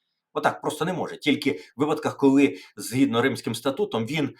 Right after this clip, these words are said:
втратив громадянство внаслідок набуття іншого громадянства, а в нас заборонена множина, а ви більше не маєте механізмів, як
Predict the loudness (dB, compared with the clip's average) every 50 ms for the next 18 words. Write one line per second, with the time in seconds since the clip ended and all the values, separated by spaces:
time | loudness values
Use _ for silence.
0 | -20 -20 _ _ _ _ _ -18 -12 -6 -2 0 2 2 0 -2 -6 -8 -6 -6
1 | -4 -4 -4 -2 -2 -2 -2 -4 -4 -4 -2 -2 -2 -2 -2 -4 -4 -4 -4 -4
2 | -4 -6 -4 -4 -6 -4 -4 -4 -4 -4 -2 -2 -2 -2 -2 -4 -4 -6 -6 -4
3 | -6 -4 -4 -4 -4 -6 -8 -8 -8 -10 -8 -6 -4 -4 -4 -4 -4 -4 -4 -4
4 | -4 -4 -6 -6 -8 -8 -6 -8 -6 -6 -4 -2 0 0 0 -2 -2 -4 -6 -6
5 | -6 -6 -6 -6 -8 -10 -12 -14 -14 -12 -12 -12 -12 -12 -14 -16 -12 -10 -10 -10
6 | -10